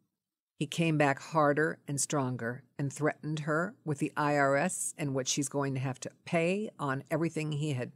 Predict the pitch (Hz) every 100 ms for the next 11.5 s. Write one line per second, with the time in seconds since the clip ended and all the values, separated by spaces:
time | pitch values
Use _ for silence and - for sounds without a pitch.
0 | _ - 185 - - 180 175 190 226 -
1 | _ _ _ _ _ - 147 135 131 131
2 | - _ - 185 175 160 185 175 165 160
3 | 139 131 - - 202 214 233 208 143 -
4 | 160 - - 139 120 - 165 208 220 220
5 | 220 - 151 135 190 180 180 139 - 147
6 | 135 131 - - 180 165 - - - -
7 | 139 127 127 127 135 _ 127 90 80 -
8 | - - _ _ _ _ _ _ _ _
9 | - - 285 262 - _ _ _ 269 302
10 | 294 254 247 233 - 202 196 185 175 156
11 | - 165 160 -